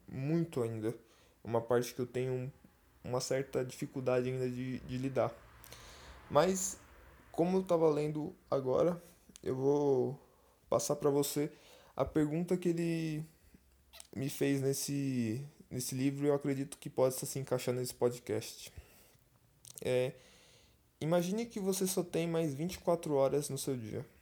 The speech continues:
As atitudes que você tem tomado até hoje, elas têm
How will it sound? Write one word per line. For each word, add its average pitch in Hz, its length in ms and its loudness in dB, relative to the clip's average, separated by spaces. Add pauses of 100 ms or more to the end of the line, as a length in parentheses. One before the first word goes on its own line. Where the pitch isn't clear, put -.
(1000)
As 123 100 -2
atitudes 175 480 0
que - 140 -8
você 165 180 0
tem 156 180 -2
tomado 131 540 4 (580)
até 151 360 2
hoje, 131 440 4 (1160)
elas 123 300 4
têm 131 520 0